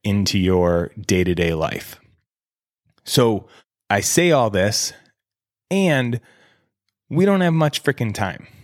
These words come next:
As dads, we're swamped. We got a lot of responsibilities, and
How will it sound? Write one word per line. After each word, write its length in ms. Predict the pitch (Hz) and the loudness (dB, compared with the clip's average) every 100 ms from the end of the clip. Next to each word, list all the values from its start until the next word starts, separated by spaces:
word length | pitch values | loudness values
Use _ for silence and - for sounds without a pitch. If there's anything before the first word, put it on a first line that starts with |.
| _ - | _ -4
As 160 | 110 | -4
dads, 680 | 104 127 135 143 135 - - - | 0 2 4 2 0 -8 -12 -18
we're 280 | 98 95 | -10 -6
swamped. 680 | 87 - 156 147 139 139 - | -4 0 2 2 0 -4 -10
We 180 | - 101 | -10 -6
got 160 | 90 | -4
a 40 | 95 | 0
lot 280 | 113 127 127 | 2 2 2
of 80 | |
responsibilities, 1080 | 120 - 110 110 110 107 92 90 87 90 - - - - _ - | -2 -4 -2 -4 -4 -2 -2 -2 -4 -6 -10 -14 -20 -20 _ -4
and 320 | 104 101 | -2 0